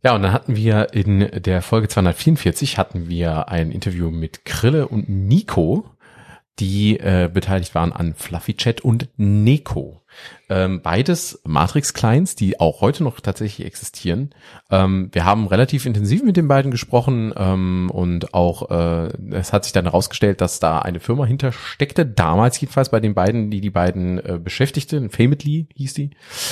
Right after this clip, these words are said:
ähm, gibt's glaub ich auch immer noch. Und, äh, das war insofern besonders, weil das mal ein, ein leuchtendes Beispiel dafür war, dass ein kommerzielles Unternehmen tatsächlich mal s-,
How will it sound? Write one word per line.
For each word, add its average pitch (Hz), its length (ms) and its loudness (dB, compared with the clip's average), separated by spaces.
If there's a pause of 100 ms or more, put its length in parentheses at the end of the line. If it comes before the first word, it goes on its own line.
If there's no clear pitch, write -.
(140)
ähm, 101 480 0
gibt's - 180 -4
glaub 92 120 0
ich 95 100 -4
auch - 60 -6
immer 123 140 -2
noch. 127 180 -2 (520)
Und, 104 420 2
äh, 95 380 0 (320)
das 98 160 2
war 113 160 4
insofern 127 320 2
besonders, 113 400 2
weil 98 100 6
das 113 140 0
mal 107 180 4
ein, 107 160 -2
ein 92 180 -2
leuchtendes 104 400 0
Beispiel 98 280 -2
dafür 98 260 -4
war, 90 240 4
dass - 460 -2
ein 87 360 -2
kommerzielles 92 440 -4
Unternehmen 90 400 -4
tatsächlich 95 540 -6
mal 87 340 2
s-, - 220 -12